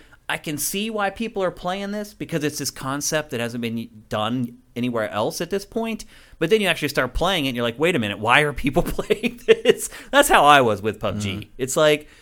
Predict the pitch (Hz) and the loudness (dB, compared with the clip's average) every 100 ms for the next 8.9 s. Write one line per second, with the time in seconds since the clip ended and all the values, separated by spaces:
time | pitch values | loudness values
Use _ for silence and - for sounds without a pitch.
0 | _ _ 143 156 127 113 - 285 359 147 | _ _ 2 2 2 -2 -2 0 2 2
1 | 117 113 - - - 95 107 139 165 233 | 2 -2 -4 -10 -12 -8 -4 -4 -2 -4
2 | 233 180 143 113 101 110 131 180 180 180 | 0 0 2 0 -2 -4 -4 -4 -4 -2
3 | 214 202 107 113 - 139 156 - 214 165 | -4 -4 -4 -6 -4 -4 -6 -2 2 2
4 | 127 127 127 131 165 147 120 120 131 311 | 2 0 -2 0 2 2 0 0 -2 -4
5 | 302 294 254 151 - 117 92 90 95 - | -4 -4 -4 -4 -2 -2 0 -2 -6 -2
6 | 160 160 175 - 202 202 175 - 156 147 | 0 0 -4 -6 -2 -2 -2 -4 -4 -4
7 | 147 165 156 131 135 135 - 254 254 233 | -6 -6 -4 -2 -2 -6 -6 -2 0 -2
8 | - 180 180 175 156 - 143 131 - | -4 -6 -6 -8 -10 -6 -4 -2 -4